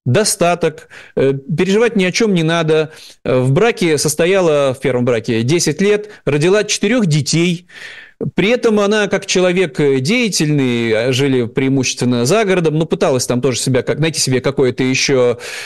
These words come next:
применение, вот, крестьянских детей учить, э, дело богоугодное, прекрасно владела языками.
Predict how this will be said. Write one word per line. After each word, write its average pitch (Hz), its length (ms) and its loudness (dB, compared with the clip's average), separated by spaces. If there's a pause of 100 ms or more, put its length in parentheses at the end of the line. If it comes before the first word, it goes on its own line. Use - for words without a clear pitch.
(140)
применение, 208 640 2
вот, 170 240 0
крестьянских 175 500 -2
детей 143 360 0
учить, 135 440 -2
э, 123 240 0
дело 202 220 2
богоугодное, 135 840 0 (180)
прекрасно 208 440 0
владела 151 540 2
языками. 147 760 0